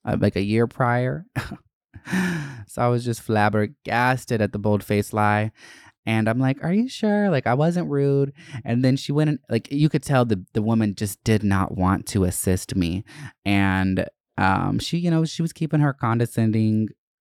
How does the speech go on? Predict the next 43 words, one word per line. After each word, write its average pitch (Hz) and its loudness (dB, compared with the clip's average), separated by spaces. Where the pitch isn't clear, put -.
customer 110 2
service 101 -2
voice 95 0
on, 92 2
you 98 2
know, 98 -2
like, 113 -2
you 135 -2
know, 101 0
you 196 -2
know 165 2
how 120 0
they 92 -4
do. 80 -4
And 113 2
she - -8
went 131 2
and 127 0
asked 110 -2
help 98 0
to - -4
another 107 2
employee 104 0
and 104 2
was 107 -2
like, 107 -2
"Does 135 -2
this 180 0
have 131 0
a 117 -2
refill?" 120 2
And 117 0
she - -12
was 131 -2
like, 127 -2
"I 143 -2
don't 156 2
know 135 2
if 139 0
it 139 -2
does. 131 0
I 135 0
don't, 139 2